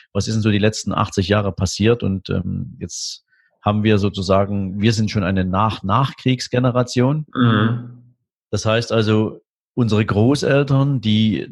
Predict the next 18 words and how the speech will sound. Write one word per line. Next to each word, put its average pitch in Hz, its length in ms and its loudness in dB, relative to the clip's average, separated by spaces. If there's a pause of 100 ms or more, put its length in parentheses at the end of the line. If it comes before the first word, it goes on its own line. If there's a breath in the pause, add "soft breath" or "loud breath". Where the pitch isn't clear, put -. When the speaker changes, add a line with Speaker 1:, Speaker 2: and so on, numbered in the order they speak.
(140)
Speaker 1:
Deutschland 110 600 0
wieder 101 200 2
aufgebaut 110 580 0
haben 127 720 0
nach 107 260 0
dieser, 107 580 2
nach 101 160 -2
dieser 104 240 -4
schlimmen 113 320 0
Zeit, 107 460 0 (220 soft breath)
Speaker 2:
Mhm. 127 100 0 (100)
Speaker 1:
ähm, 98 380 0
die - 200 -20
hat-, 104 100 -16 (140)
die 98 80 0
hatten 110 220 -2
nicht 95 220 -2
wirklich 95 500 -6